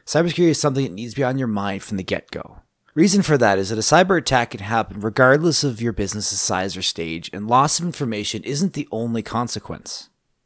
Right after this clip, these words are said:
Cybersecurity is the most effective and the easiest to implement if you bake it into your daily business operations and product development right from the outset.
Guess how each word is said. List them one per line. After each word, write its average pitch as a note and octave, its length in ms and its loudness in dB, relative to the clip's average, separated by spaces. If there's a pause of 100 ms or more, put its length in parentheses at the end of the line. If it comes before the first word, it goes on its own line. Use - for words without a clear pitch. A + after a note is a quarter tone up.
(380)
Cybersecurity C#3 580 4
is C3+ 160 2
the B2 200 -4
most C#3 320 2
effective A2 540 2
and G#2+ 80 2
the A#2 100 -6
easiest F3+ 440 2
to B2+ 40 -2
implement G2+ 580 -2
if A2+ 120 -4
you B2+ 80 0
bake B2+ 280 4
it D#3 120 0
into A#2 260 -4
your G2+ 80 2
daily A2 400 0
business G#2+ 380 -2
operations F2 640 -2
and F2+ 100 -10
product E3 320 2
development G2 500 -2
right G#2 220 -4
from G#2+ 160 -8
the F2 160 -6
outset. - 540 -8